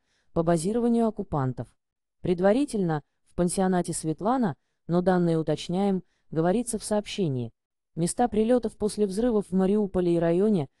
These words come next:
одиннадцатого сентября, Ти, Меймер Пелс против. Мариуполь. В Мариуполе, как и в районе, взрывы раздавались с трех тридцати пяти и продолжались до четырех пятнадцати утра. Сообщали о звуках взрывов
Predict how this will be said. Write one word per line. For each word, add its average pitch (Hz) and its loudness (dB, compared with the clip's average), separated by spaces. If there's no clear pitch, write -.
одиннадцатого 180 0
сентября, 175 0
Ти, 175 -2
Меймер 208 2
Пелс 170 0
против. 147 -4
Мариуполь. 170 0
В 135 -8
Мариуполе, 175 0
как 175 -2
и 180 0
в 165 -2
районе, 175 2
взрывы 247 0
раздавались 226 2
с - -12
трех 226 2
тридцати 202 -4
пяти 277 -4
и 202 -8
продолжались 214 2
до 190 0
четырех 196 -2
пятнадцати 165 -4
утра. 147 -4
Сообщали 202 0
о 190 2
звуках 180 -2
взрывов 202 -2